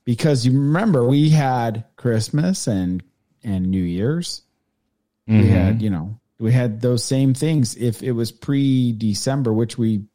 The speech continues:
Speaker 1: bel-, we know that it is just based on the W H O timeline.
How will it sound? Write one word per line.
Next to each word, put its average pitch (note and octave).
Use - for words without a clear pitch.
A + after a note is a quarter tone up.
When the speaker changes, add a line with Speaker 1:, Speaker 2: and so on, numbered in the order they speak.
Speaker 1:
bel-, A2
we C3+
know D3
that G2+
it F#2+
is B2
just B2+
based A#2
on A2
the A2
W G#2+
H G2+
O F2+
timeline. G#2